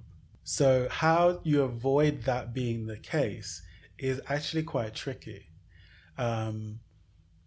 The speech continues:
and, and, and I mean, if you, and you can see it, you can look at it, like, top sports stars,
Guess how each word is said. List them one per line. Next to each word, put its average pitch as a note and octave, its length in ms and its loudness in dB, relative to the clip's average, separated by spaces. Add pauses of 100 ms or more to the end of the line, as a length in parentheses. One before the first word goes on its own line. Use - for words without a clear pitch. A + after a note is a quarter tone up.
and, A#2+ 260 -4
and, B2+ 320 -8
and B2+ 420 -2 (400)
I B2+ 40 -4
mean, C3 200 -2
if C3+ 160 -4
you, D#3+ 220 0
and D#3+ 140 6
you F3 80 2
can F3+ 180 4
see G#3 240 2
it, A3+ 140 0
you F#3 80 -8
can E3+ 160 2
look G3 200 0
at F#3 80 4
it, E3 240 0
like, D#3 300 4 (400)
top D#3 380 0
sports D3+ 500 2
stars, C#3 720 4